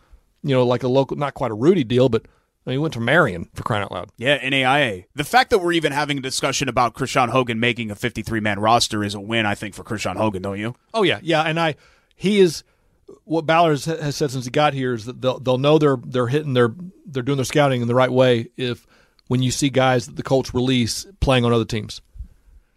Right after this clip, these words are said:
Speaker 2: And I
Speaker 1: And
Speaker 2: think we'll see that with a lot of guys.
Speaker 1: We're gonna see that with a lot of guys on, from this team, but specifically at receiver, we're gonna see several of those. I, Marcus Johnson,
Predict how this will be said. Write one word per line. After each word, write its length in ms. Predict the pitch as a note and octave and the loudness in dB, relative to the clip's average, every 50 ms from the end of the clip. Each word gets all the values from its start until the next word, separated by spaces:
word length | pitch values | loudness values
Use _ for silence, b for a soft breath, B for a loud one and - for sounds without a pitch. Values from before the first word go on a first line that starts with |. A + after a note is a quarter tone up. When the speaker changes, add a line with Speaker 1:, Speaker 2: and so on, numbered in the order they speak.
| - - | -18 -14
Speaker 2:
And 100 | - G#2 | -8 -6
I 40 | A2 | -4
Speaker 1:
And 60 | A#2 | 0
Speaker 2:
think 140 | B2 D3+ A#2+ | 0 0 0
we'll 80 | B2+ A#2 | 0 -2
see 160 | A2 - C#3 | -2 0 0
that 140 | B2 A2+ G2+ | 0 -2 -4
with 80 | G2+ | -8
a 60 | F#2+ G2 | -6 -2
lot 200 | A2 C3 B2+ G#2 | -2 0 -2 -2
of 60 | G2 | -4
guys. 380 | F#2+ E2 D#2 D#2 - - - D3+ | -8 -10 -8 -8 -8 -8 -8 -6
Speaker 1:
We're 120 | C#3 D3+ | -4 -2
gonna 60 | D#3 | -2
see 80 | D3+ D#3+ | 0 2
that 60 | D#3 | 2
with 100 | C3+ C3 | 2 4
a 20 | C3 | 4
lot 120 | C#3+ D#3 | 4 4
of 80 | D#3+ C#3 | 4 4
guys 220 | C#3+ C#3 C#3 B2+ | 4 2 2 2
on, 140 | C#3 C#3+ D3 | 0 -4 -6
from 180 | - - C#3 C#3 | -4 -2 0 0
this 100 | C#3 - | 0 0
team, 200 | - D3 C#3+ B2+ | 0 0 0 0
but 160 | B2 B2 G#2+ | 0 -2 -4
specifically 380 | - - A#2+ B2 E3 E3+ E3 D3+ | -6 -6 0 2 2 4 4 2
at 60 | B2+ | 2
receiver, 440 | B2 A2 - - D#3+ D#3+ C3 B2+ A#2+ | 0 -2 4 6 6 6 6 6 4
we're 160 | B2 C#3 C#3+ | 4 4 4
gonna 120 | C#3 C3 | 4 2
see 240 | A#2 - - C#3+ C3 | 0 0 0 0 0
several 440 | A2+ - - D3+ D3+ D#3 D3+ C#3 B2+ | 0 0 2 4 4 4 4 2 0
of 80 | A#2+ | 0
those. 60 | A#2+ C3+ | 0 0
I, 120 | C#3 D3 | -2 0
Marcus 320 | D#3+ F#3+ A#3 C4 G#3 F#3 | 2 2 2 2 0 0
Johnson, 460 | - E3 E3+ E3+ D3 - B2+ A#2 A2+ | 2 2 2 2 2 0 -4 -4 -4